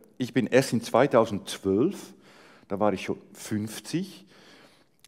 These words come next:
ist bei mir diese Diagnose gestellt.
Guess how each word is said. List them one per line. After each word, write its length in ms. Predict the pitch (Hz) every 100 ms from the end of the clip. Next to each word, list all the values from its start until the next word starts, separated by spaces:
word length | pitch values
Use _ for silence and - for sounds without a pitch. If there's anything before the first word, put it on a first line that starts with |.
| _
ist 260 | 139 - -
bei 140 | 107
mir 240 | 107 139 123
diese 260 | 120 107
Diagnose 680 | 98 98 101 113 127 120 92
gestellt. 580 | - - 87 76 -